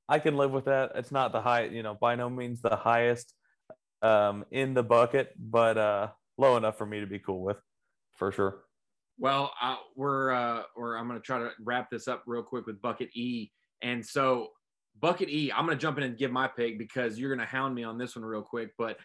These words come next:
Speaker 2: I
Speaker 1: Hmm.
Speaker 2: hate, hate picking high percentage anglers, hate doing it, hate doing it, hate doing it. So hard. I'm going with Chris Zaldain, sixty percent. I have to. I, he's got a, such a great track record here, two thirteenth place finishes.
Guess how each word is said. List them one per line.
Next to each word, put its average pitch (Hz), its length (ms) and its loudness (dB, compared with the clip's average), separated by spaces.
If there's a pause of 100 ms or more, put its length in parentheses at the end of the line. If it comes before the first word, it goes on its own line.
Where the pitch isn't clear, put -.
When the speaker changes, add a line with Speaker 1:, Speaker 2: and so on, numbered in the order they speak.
(160)
Speaker 2:
I 131 120 0
Speaker 1:
Hmm. - 180 -2
Speaker 2:
hate, 170 200 -2 (600)
hate 180 280 -2
picking 175 240 -4
high 147 220 2
percentage 139 460 -6
anglers, 135 260 -4
hate 151 280 -6
doing 151 200 -4
it, 123 120 -8
hate 156 200 -4 (100)
doing 147 140 -4
it, 127 120 -6
hate - 320 -10
doing 180 300 0
it. 104 140 -10 (320)
So 180 320 -2
hard. 156 580 0 (1200)
I'm 180 160 2
going 254 160 0
with 214 140 0
Chris 175 220 0
Zaldain, 170 300 2
sixty - 480 -8
percent. 131 640 -6 (340)
I 123 80 0
have 247 420 -4
to. 98 340 -4 (460)
I, 151 120 2 (180)
he's 151 220 -10
got 196 160 2
a, 160 60 -4
such - 260 -8
a 208 60 -6
great 185 220 0
track 165 260 -2
record 165 220 -4
here, 160 140 -2
two 196 240 -6
thirteenth 175 540 -6
place 151 220 -2
finishes. 151 540 -6